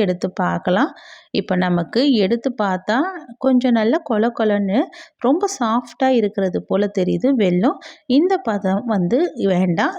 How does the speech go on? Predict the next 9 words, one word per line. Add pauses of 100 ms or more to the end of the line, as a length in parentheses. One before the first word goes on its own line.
(140)
இந்த
பதம்
இருந்ததுன்னா (100)
நம்ம
வேர்க்கடலை (100)
பர்ஃபி
செஞ்சோன்னா (120)
வளவளன்னு
ஆயிடும்.